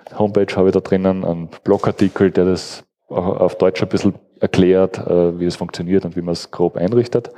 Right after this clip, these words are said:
Ähm, genau, und was es tut, ist, dass das Ding halt Logfiles mithorcht oder mitschaut, was in Logfiles passiert, also egal ob jetzt Apache oder S S H, und sobald halt irgendwas Verdächtiges passiert, also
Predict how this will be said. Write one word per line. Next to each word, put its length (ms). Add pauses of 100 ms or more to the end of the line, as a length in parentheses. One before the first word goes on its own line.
(1160)
Ähm, 480 (1700)
genau, 280
und 80
was 160
es 160
tut, 260
ist, 460
dass 320
das 140
Ding 120
halt 140
Logfiles 720
mithorcht 960
oder 480
mitschaut, 400
was 160
in 80
Logfiles 460
passiert, 340
also 160
egal 260
ob 100
jetzt 180
Apache 460
oder 120
S 140
S 160
H, 240 (220)
und 100
sobald 260
halt 120
irgendwas 520 (540)
Verdächtiges 640
passiert, 460
also 220